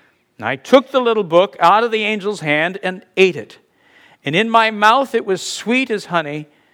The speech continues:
and when I had eaten it, my stomach was made sour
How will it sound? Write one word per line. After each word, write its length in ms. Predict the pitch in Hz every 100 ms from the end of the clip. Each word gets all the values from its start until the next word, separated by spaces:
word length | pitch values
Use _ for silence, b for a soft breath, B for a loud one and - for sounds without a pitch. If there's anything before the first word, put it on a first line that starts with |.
| _ _ _ _ -
and 160 | 131
when 100 | 180
I 160 | 196 185
had 140 | 175
eaten 340 | 180 139 - 151
it, 180 | 143
my 200 | 160 156
stomach 600 | 147 - - 240 233 147 - -
was 220 | 131 131
made 220 | 156 151
sour 760 | 127 - 202 180 165 117 95